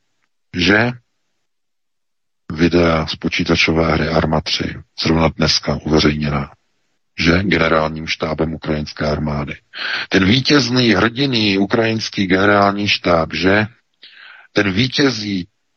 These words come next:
takovým způsobem, že musí publikovat záběry z počítačové hry, aby měl aspoň nějaké úspěchy. Na tom bitevním poli té Ukrajiny, kde utíká, utíká před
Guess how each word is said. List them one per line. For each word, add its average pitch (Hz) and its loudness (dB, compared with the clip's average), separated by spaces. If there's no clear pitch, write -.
takovým 139 -2
způsobem, 87 -2
že 95 2
musí 120 2
publikovat 107 6
záběry 95 2
z - -8
počítačové 90 0
hry, 85 2
aby 80 -2
měl 80 -4
aspoň - -6
nějaké 82 0
úspěchy. - -2
Na - 4
tom 107 2
bitevním 107 0
poli 82 4
té 82 2
Ukrajiny, 80 2
kde 76 -6
utíká, 82 2
utíká 123 2
před 104 -4